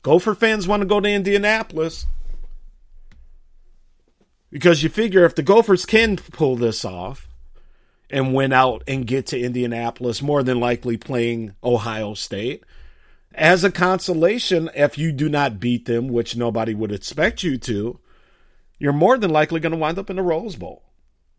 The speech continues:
And oh my, wouldn't we love, that's all, that's all Gophers wanted. That's all the nation wanted. Let's get to Pasadena.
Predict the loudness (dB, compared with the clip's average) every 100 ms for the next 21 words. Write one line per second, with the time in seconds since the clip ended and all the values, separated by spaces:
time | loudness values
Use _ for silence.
0 | _ _ _ _ _ _ _ _ _ -8
1 | -4 4 6 6 4 2 0 -2 -2 -2
2 | 0 0 0 0 0 4 6 6 6 8
3 | 8 6 2 4 4 6 4 2 -2 -2
4 | -4 -4 -8 -6 -4 0 2 2 0 0
5 | 0 -4 -4 -4 -6 -8 -12 _ _ _
6 | _ _ _ _ _ _ -8 0 4 4
7 | 4 2 2 0 -4 -2 -4 -6 -12